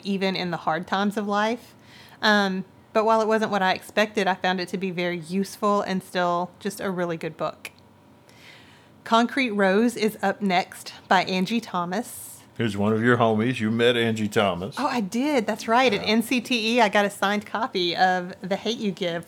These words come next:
Speaker 2: Right.
Speaker 1: which, let me just say, if you have not read The Hate U Give, you probably should just stop whatever you're doing right now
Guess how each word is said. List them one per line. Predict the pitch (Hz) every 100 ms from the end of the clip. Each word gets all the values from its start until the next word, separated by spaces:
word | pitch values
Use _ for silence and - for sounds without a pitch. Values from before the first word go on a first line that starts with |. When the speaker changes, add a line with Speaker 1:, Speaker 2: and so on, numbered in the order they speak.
| 208
Speaker 2:
Right. | 208
Speaker 1:
which, | 202 - - - - - - - - -
let | 190 185
me | 226
just | 240 269 262
say, | 247 190
if | 175
you | 190
have | 196
not | 226 214
read | 214 208
The | 196
Hate | 208 202
U | 233
Give, | 220 240 233
you | 208
probably | 208 208 208 220
should | 208 226 202
just | 196
stop | - 190 190
whatever | 202 196 190
you're | 196
doing | 180 185 196 190
right | 170 175
now | 208 202 208 214